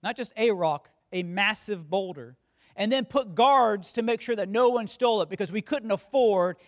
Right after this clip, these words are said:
any chaos that this guy comes back from life. He's gotta stay dead.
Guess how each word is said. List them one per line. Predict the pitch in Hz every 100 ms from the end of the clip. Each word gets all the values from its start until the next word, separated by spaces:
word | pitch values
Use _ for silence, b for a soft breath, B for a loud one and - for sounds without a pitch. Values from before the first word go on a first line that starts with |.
| b
any | 247 240 220
chaos | - 254 226 170 156 -
that | 190
this | 220
guy | 175 190 180
comes | 196 170
back | 180 175
from | 165
life. | 180 240 135 _ _ _ _ _ _ _ _
He's | - 208
gotta | 254 220 214
stay | - 226 196
dead. | 160 202 127